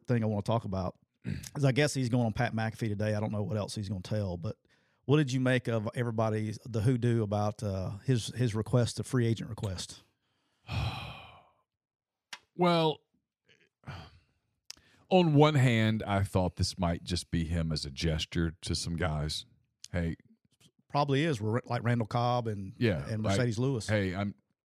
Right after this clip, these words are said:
Speaker 2: if it doesn't work out, it's not 'cause I didn't try."
Speaker 1: Right.
Speaker 2: Um, on the other hand, I thought this was interesting. This was being discussed in some of the New York media that, this is what I was gonna say about him a minute ago.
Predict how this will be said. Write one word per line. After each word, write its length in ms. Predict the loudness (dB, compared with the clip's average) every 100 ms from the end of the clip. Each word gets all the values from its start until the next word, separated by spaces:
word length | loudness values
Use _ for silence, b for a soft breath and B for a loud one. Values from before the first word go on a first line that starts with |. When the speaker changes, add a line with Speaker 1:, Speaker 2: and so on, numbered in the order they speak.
| _ _
Speaker 2:
if 140 | -2
it 80 | 2
doesn't 240 | 4 6 8
work 260 | 6 6
out, 180 | 4 4
it's 120 | 2
not 160 | -2 -2
'cause 140 | 0
I 100 | 2
didn't 220 | 2 0 0
try." 300 | 0 0 -6 -12 -2
Speaker 1:
Right. 260 | 0 0 -6 _ _ _ _ _ _ _ _ _ _ _ -4
Speaker 2:
Um, 800 | 2 4 4 4 4 2 0 -2 2
on 100 | 4
the 140 | 4
other 260 | 4 6 8
hand, 440 | 8 6 2 2
I 80 | 2
thought 400 | 4 4 4 0 _ _ _ _ _ _
this 140 | -4 -2
was 100 | 0
interesting. 400 | -2 -4 -4 -4
This 140 | -4
was 80 | -2
being 200 | 0 2
discussed 520 | 0 -2 -2 -2 -2
in 180 | -4 -4
some 160 | -4 -4
of 60 |
the 60 | 0
New 100 | 2
York 240 | 2 2
media 380 | 0 -2 0 0
that, 180 | -2 -8 _ _ _ _ _ _ _ _ _ _ _ _ _ _ _ _ _ -4
this 100 | -2
is 40 | 2
what 80 |
I 20 | 2
was 100 | 4
gonna 100 | 2
say 200 | 2 2
about 160 | 2
him 140 | 2 0
a 40 |
minute 240 | 0 0 -2
ago. 340 | -6 -8 -10